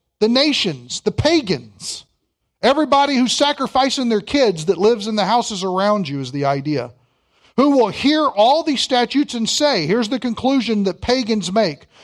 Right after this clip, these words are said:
"Surely this great nation is wise and understanding people." You know anybody from history that you thought, "Man, that person's a smart cookie"?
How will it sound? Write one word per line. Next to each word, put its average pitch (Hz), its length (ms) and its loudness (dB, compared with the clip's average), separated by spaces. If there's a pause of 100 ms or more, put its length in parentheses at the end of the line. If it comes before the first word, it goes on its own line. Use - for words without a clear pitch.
(120)
"Surely 254 560 2
this 202 240 -2
great 226 300 -2
nation 202 380 -2
is 151 180 -4
wise 196 540 0
and 185 80 -4
understanding 240 560 -4
people." - 460 -12 (2250)
You 226 60 -2
know 302 100 4
anybody 262 320 2
from 196 160 -6
history 226 320 -2
that 202 120 -8
you 185 40 -10
thought, 160 300 0
"Man, 220 240 -8
that 135 120 -16
person's 147 300 -10
a 117 60 -12
smart 160 280 -10
cookie"? 226 320 -14